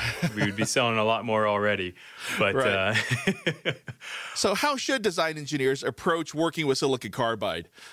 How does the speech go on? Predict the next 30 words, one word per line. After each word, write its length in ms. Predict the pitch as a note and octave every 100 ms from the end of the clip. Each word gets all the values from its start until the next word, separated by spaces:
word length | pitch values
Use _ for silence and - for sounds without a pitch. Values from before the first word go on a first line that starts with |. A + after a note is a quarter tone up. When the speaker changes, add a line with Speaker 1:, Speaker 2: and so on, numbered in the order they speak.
| -
Speaker 1:
Yeah, 180 | C3 C3+
I 60 | B2
mean, 220 | A#2+ A#2+
the, 200 | A2 A2
the 120 | B2+
first 340 | A2+ F3 F3+ -
step, 360 | - B2 A2
I, 280 | A2+ G#2+ G#2+
I 120 | G2
view 280 | G2 G#2 G#2
it 80 | G2
as 380 | F#2+ F#2+ - -
you 160 | C3 A2+
need 260 | C#3 D3
to 420 | - C#3+ B2 G#2+ - _ _
know 460 | A#2+ A2+ A#2+ A#2+ A2+
how 260 | - A#2
silicon 320 | A#2 - G#2 G#2
carbide 480 | G2+ G2 F#2+ -
can, 160 | - F#2 _ _ _ _
what 240 | B2+ A#2+
benefits 420 | A#2 A#2+ A#2 G#2+
you 80 | A#2
can 140 | G#2+ G#2
get 160 | G#2+
from 160 | G#2 G2
them 240 | F#2+ F#2+ - _ -
in 180 | G#2+
your 160 | G2+ F#2
application. 720 | F2 E2 E2+ - D#2+ - A1+